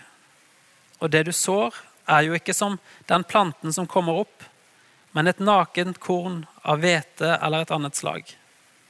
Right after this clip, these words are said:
Gud lar det få den skikkelsen som han vil. Hvert enkelt slag for sin egen skikkelse. Slik er det også med de dødes oppstandelse. Det blir sådd i forgjengelighet.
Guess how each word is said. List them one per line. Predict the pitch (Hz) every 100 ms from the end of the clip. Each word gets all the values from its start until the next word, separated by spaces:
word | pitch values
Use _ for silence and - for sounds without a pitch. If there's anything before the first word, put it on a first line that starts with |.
| _ _ - - - -
Gud | 160 147 185 214 196
lar | 160 151 156
det | 170
få | - 156 160
den | 151 -
skikkelsen | 175 - - - 151 151
som | - 143
han | 151 147
vil. | 156 160 - _ _ _ _ _ _ _ _ _ _ 151
Hvert | 175 - -
enkelt | 151 - 160 -
slag | - 147 151 156 -
for | 151
sin | 143 165
egen | 180 160 147
skikkelse. | - 170 - 147 - - _ _ _ _ _ _ _ _ - - - _ _ _ -
Slik | - - 196 220 -
er | 185 160
det | 170
også | 160 - 165 170
med | 151
de | 160
dødes | 160 165 143 143
oppstandelse. | 165 - 143 131 147 165 - - - - - - - - - - _ _ 170
Det | 147
blir | 160
sådd | - - 170 208 214 -
i | 160
forgjengelighet. | - 175 143 143 151 160 180 - -